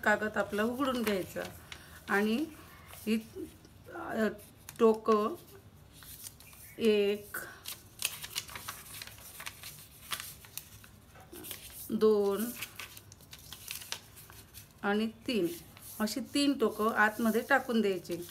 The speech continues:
तीन टोकं आतमध्ये टाकल्यानंतर एक ओपन टोक येते, तर ही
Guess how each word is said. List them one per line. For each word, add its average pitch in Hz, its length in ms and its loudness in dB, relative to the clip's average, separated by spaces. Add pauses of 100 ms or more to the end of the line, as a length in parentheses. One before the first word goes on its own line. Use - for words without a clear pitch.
(420)
तीन 247 180 0
टोकं 240 220 4
आतमध्ये 226 400 4
टाकल्यानंतर 208 960 2 (580)
एक 226 240 4
ओपन 226 380 4
टोक 226 220 0
येते, 220 240 0
तर 214 320 -2
ही 226 280 4